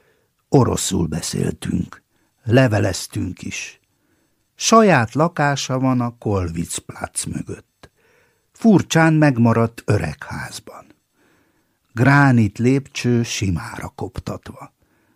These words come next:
Mázolt faburkolat, öntött vas korlát az elmúlt korszakokból. Lötyögő parketta, itt-ott gravírozott ablakszemek, foltozott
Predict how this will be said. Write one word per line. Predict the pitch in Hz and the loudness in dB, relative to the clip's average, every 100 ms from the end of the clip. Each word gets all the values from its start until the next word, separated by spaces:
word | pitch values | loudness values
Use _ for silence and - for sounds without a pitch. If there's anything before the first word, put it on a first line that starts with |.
| _ - | _ 0
Mázolt | 120 120 117 95 92 90 | 2 4 2 2 -2 -6
faburkolat, | - 135 131 127 127 - 123 117 113 - _ _ _ _ _ | -2 -2 0 -2 -2 0 2 2 0 -12 _ _ _ _ _
öntött | 123 117 110 107 - | 2 4 4 -2 -4
vas | 98 90 | -8 -10
korlát | - 110 107 101 101 98 - _ | -8 -4 -2 0 0 -2 -6 _
az | - 120 | -8 -4
elmúlt | - 117 107 107 101 98 - | 0 4 4 4 4 0 -2
korszakokból. | 104 98 - 107 - 104 95 101 98 101 _ _ _ _ _ _ _ _ _ | -2 -2 -6 -8 -6 -8 -6 -6 -6 -10 _ _ _ _ _ _ _ _ _
Lötyögő | 113 127 - 107 98 85 | 4 4 4 -2 -2 -4
parketta, | - 131 139 - 131 - - 120 - _ _ _ _ _ - | -2 -2 -2 -6 -8 -6 -6 -6 -8 _ _ _ _ _ 0
itt-ott | 135 - - 113 101 | 0 0 0 0 2
gravírozott | 101 113 107 107 101 98 90 85 - | 2 4 4 4 4 2 -2 -6 -6
ablakszemek, | 107 107 110 107 - - 98 90 - - _ _ _ _ _ | -6 -4 -4 -6 -6 -4 -2 -4 -8 -20 _ _ _ _ _
foltozott | - - 151 170 165 151 131 139 139 | -10 2 6 6 4 2 4 2 2